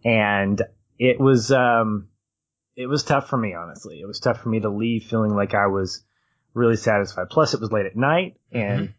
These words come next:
Speaker 1: that didn't really <laughs> have much of a great impact for me. But, um, you know, we're a show that likes to keep things positive, and I, there's a lot of stuff in there that,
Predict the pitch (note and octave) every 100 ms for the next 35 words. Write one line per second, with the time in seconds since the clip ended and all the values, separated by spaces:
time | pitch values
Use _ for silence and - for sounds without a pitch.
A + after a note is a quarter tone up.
0 | _ B2 A#2+ B2 B2 A#2+ - C#3 - B2
1 | B2 - B2+ A#2 B2+ A#2 A2 A2+ A#2 -
2 | A#2 A2+ G#2+ G2+ G#2+ - _ _ _ _
3 | _ _ _ C3 C3+ C3 B2+ A#2+ A#2 -
4 | - C3+ B2+ B2 - B2 C3 - C3 A2+
5 | A#2 - G#2+ _ - B2+ - A#2 G#2+ -
6 | A#2+ A2 G#2 F#2+ F2+ G#2 G2+ G2 G2 G#2+
7 | G#2+ A2 A#2+ A2+ A2 A2 - A2 A2 G#2
8 | F#2 F2 F#2 F#2